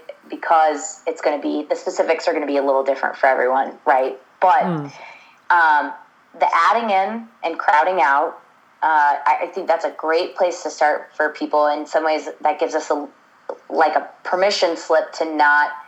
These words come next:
Speaker 1: berate ourselves when we're not perfect, I feel like. 'Cause if I, if I can say, "Well, um,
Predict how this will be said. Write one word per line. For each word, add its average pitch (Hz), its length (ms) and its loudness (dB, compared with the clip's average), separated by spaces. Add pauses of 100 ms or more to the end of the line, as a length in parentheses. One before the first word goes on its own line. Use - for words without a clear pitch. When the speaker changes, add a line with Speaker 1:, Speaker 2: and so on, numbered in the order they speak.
(380)
Speaker 1:
berate 156 460 0
ourselves 175 880 2
when 147 560 -2 (440)
we're 160 180 0
not 147 380 2
perfect, 247 720 0
I 233 140 2
feel 254 180 2
like. 254 220 2
'Cause 185 140 2
if 180 140 2
I, 202 400 4
if 180 140 -2
I 214 160 4
can 220 200 -8
say, 180 340 0
"Well, 165 400 2 (480)
um, 156 340 2